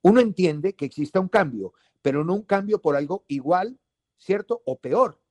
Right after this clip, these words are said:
No, hay que buscar un salto de calidad, pero Santa Fe no lo ha dado. Sin embargo, como es gente con suerte, miren ustedes, se quedaron siete años en un país en el que no ganaron nada,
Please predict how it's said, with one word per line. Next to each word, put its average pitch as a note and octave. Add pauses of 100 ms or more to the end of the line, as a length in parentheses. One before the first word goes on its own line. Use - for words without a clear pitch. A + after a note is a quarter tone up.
(340)
No, D#3+
hay C#3+
que F#3+
buscar G3 (140)
un F3
salto F#3+
de D3
calidad, C3 (280)
pero F3
Santa D#3
Fe F#3
no D3+
lo C#3+
ha B2
dado. F#2+ (600)
Sin A#3
embargo, A3
como D3
es D3
gente F#3
con G3
suerte, F3+
miren D3
ustedes, F3
se D3
quedaron D3+
siete F#3+
años F3
en C#3+
un D3
país D#3+
en D#3
el B2+
que A#2+
no C3
ganaron E3
nada, D#3